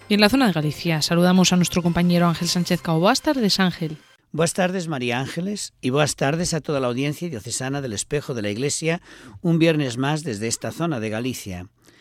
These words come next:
Speaker 2: El pasado lunes, día doce, el vicario general del obispado, don Marcos Lobato, y el presidente de la Asamblea Comarcal de la Cruz Roja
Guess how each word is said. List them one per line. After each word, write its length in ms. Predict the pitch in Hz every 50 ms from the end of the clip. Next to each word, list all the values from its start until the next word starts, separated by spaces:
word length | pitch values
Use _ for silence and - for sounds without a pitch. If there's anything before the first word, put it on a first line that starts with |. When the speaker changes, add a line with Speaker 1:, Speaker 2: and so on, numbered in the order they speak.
| _ _ _ _ _ _ _ _
Speaker 2:
El 120 | - 143 135
pasado 340 | 165 151 147 190 190 196 190
lunes, 400 | 175 180 180 180 202 190 151 -
día 240 | 131 123 120 117
doce, 340 | 120 143 151 - - - 185
el 80 | 175 127
vicario 340 | 117 110 - 147 139 147 135
general 380 | - 139 127 117 117 117 117
del 140 | 104 113 131
obispado, 500 | 147 139 - - - 131 127 147 160 156
don 140 | 139 113 110
Marcos 340 | 110 113 110 - 117 101 98
Lobato, 520 | 107 104 117 127 - - - 160 165 165 _ _ _ - - - _ -
y 100 | 139 139
el 60 | 135
presidente 600 | 165 180 165 - 180 156 151 156 160 151 - 175
de 40 | 135
la 80 | 120
Asamblea 480 | 113 - 123 110 110 107 127 131 131 131
Comarcal 520 | - 127 117 113 104 107 - 131 135 143
de 80 | 139 123
la 100 | 113 104
Cruz 180 | - 117 117
Roja 420 | 117 123 127 - - 160 165 175